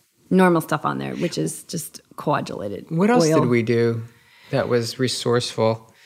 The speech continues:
Speaker 2: I know we, we've hunted down and got the tempeh. We found, we
Speaker 1: We
Speaker 2: found
Speaker 1: got
Speaker 2: a
Speaker 1: the
Speaker 2: place.
Speaker 1: tempeh. Yeah, we just rode our bikes. You stayed outside. I went in, and then
Speaker 2: It was frozen.
Speaker 1: Well, then we had, they didn't have any. I'm, like, talking to the guy from the meat department. He's like, "I don't think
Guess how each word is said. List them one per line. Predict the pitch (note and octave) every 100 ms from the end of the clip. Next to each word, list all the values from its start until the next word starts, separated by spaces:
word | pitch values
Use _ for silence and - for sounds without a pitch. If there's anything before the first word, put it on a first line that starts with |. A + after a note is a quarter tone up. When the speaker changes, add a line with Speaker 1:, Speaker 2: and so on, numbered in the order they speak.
| - - -
Speaker 2:
I |
know | C#3
we, | D#3+ C#3
we've | B2+ C#3 -
hunted | C3 E3 D3+
down | B2+ C3 B2+
and | A#2+
got | A#2+
the | -
tempeh. | A2+ B2 A2 A2 A#2 -
We | B2+
found, | A#2 A#2+ A2+ A#2 -
we | F#3+
Speaker 1:
We | F#3+
Speaker 2:
found | F3+
Speaker 1:
got | G#3
Speaker 2:
a |
Speaker 1:
the | F#3+
Speaker 2:
place. | F3 E3
Speaker 1:
tempeh. | D#3+ E3
Yeah, | D4+ G#4
we | E3+ F#3
just | G3
rode | F#3 F#3+
our | A3 A3
bikes. | F#3 G3+ G3
You | F#3+ F#3
stayed | F#3 F#3+
outside. | G#3 G#3+ F#3 E3+ F3+ F3+
I | E3+ E3+
went | F#3+ F#3+
in, | E3 D#3+ F3 A3+ - - - - _ _ _ _ -
and | F#3+ F#3
then | F3
Speaker 2:
It |
was | D#3
frozen. | F3 D#3+ D#3+ C3+ E3+ F#3+ - _ _ _ _ _ _ _ -
Speaker 1:
Well, | A3 G#3 G3
then | F#3 G3
we | G3+
had, | G3+ G3 F#3+
they | F#3+
didn't | F#3 E3+
have | G3 F#3+
any. | F3 D#3+ E3 E3+ - -
I'm, | -
like, | E3+ D#3+
talking | F3+ F3
to | E3
the | D#3+
guy | C#3+ F3
from | D#3+ E3
the | D3+
meat | D#3 E3 E3
department. | D#3+ D3 D3+
He's | D3+
like, | C#3+
"I | F3+
don't | G#4+ B4+
think | C5